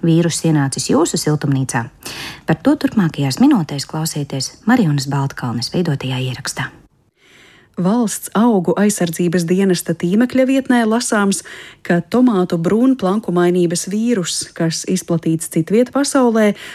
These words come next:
Speaker 2: Latvijā līdz šim nav bijis fiksēts, taču šī gada jūnijā vīrus konstatēts vienā tomātu audzēšanas siltumnīcā, kur noteikti fitosanitārie pasākumi. Vīrus, protams, var radīt ražas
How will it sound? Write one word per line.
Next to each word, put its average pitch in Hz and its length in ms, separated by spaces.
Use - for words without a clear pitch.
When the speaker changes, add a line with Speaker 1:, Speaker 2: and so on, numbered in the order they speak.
Speaker 2:
Latvijā 285 560
līdz 185 320
šim 233 240
nav 214 240
bijis 160 320
fiksēts, 165 600
taču 160 400
šī - 240
gada 165 240
jūnijā 262 540
vīrus 214 500
konstatēts 233 720
vienā 220 400
tomātu 196 480
audzēšanas 165 720
siltumnīcā, 226 800
kur 165 240
noteikti 220 560
fitosanitārie 190 1040
pasākumi. 160 800
Vīrus, 254 640
protams, 233 580
var 175 340
radīt 190 460
ražas 170 480